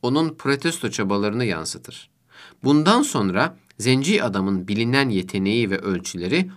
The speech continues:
onun üzerinde çalışabilir. Parantez aç. Gerçekte zenci adamın hesap vermesi gereken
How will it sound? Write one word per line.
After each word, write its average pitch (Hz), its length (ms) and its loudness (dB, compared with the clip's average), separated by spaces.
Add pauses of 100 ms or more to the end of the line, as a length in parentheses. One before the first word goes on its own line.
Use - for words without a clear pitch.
(140)
onun 131 340 0
üzerinde 95 640 -2
çalışabilir. 90 800 -6 (480)
Parantez 87 420 -4
aç. - 260 -4 (420)
Gerçekte 151 680 2 (140)
zenci 135 520 0
adamın 113 360 -2
hesap 156 420 0
vermesi 101 440 0
gereken 98 500 -2